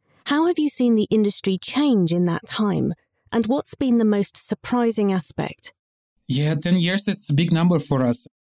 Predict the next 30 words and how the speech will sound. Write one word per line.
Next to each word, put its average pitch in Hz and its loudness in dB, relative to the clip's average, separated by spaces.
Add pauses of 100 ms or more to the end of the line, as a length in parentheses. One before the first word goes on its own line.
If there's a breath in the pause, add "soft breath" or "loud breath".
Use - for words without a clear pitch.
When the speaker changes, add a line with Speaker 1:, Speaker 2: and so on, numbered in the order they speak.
(120)
Speaker 2:
If 151 -2
you're 143 0
talking 143 2
in 147 4
general, 160 2
the 131 2
ten 147 2
years 143 2
for 131 0
the 127 2
game 143 2
providers, 139 0
it's - -6 (160)
a 131 2
big 135 0
date. 131 2 (580)
Ten 175 4
years 180 0
ago, 175 2
the 160 4
industry 165 2
of 139 0
online 143 4
games, 147 0
uh, 127 0
slot 139 -2
games 147 0
were 135 0
just 143 -2
starting. 139 0